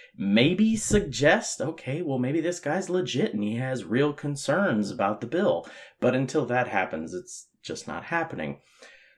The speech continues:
But you have Joe Manchin able to do this because he gets his own funding from somewhere else. Also a problem. But let's get back to the squad real quick, because I would argue,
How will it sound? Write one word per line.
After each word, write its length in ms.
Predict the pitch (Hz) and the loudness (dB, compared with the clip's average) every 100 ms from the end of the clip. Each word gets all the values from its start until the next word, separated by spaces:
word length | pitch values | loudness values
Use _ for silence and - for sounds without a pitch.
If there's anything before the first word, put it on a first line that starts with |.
| _ _ - | _ _ 8
But 260 | 175 170 - | 8 8 -8
you 180 | - 190 | -4 0
have 220 | 226 220 | 2 2
Joe 140 | 180 | 4
Manchin 360 | 156 139 139 131 | 6 6 4 4
able 200 | 123 123 | 4 2
to 100 | 110 | 0
do 160 | 104 101 | -2 0
this 160 | 101 | 0
because 360 | - 104 127 - | -2 -4 -4 4
he 220 | 226 240 | 8 8
gets 340 | 214 131 123 | 8 0 0
his 200 | - 117 110 | 0 0 2
own 240 | 131 143 | 2 2
funding 440 | 143 - 101 92 101 | 0 0 0 0 -4
from 180 | - 104 | -6 -6
somewhere 460 | 107 104 98 98 | -2 0 2 2
else. 420 | 104 87 80 - - - - _ _ _ - | 2 0 -2 -8 -14 -20 -20 _ _ _ 0
Also 440 | 113 110 107 90 | 0 2 0 0
a 60 | 85 | -2
problem. 540 | - 82 78 71 71 _ _ _ _ _ _ _ _ _ _ _ _ _ _ - _ - | -4 -6 -6 -8 -10 _ _ _ _ _ _ _ _ _ _ _ _ _ _ -20 _ 0
But 80 | |
let's 180 | 139 180 | 4 6
get 160 | - 160 | 6 8
back 220 | 147 139 | 8 6
to 80 | 110 | 0
the 80 | 107 | -4
squad 340 | - 127 127 | 8 10 10
real 180 | 107 98 | 6 4
quick, 300 | - 87 - | 2 -4 -2
because 300 | 117 131 120 | 0 0 4
I 180 | 127 180 | 6 8
would 120 | 185 | 8
argue, 640 | 120 107 92 98 95 95 | 10 8 6 -2 -2 -4